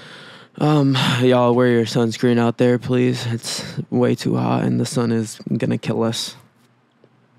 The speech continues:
Now I got to remember where I was. I think I was answering Nathan-, yes, yes, yes.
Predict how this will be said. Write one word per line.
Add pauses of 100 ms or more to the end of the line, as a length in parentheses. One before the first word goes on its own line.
(640)
Now
I
got
to
remember
where
I
was.
I
think
I
was
answering
Nathan-,
yes,
yes,
yes.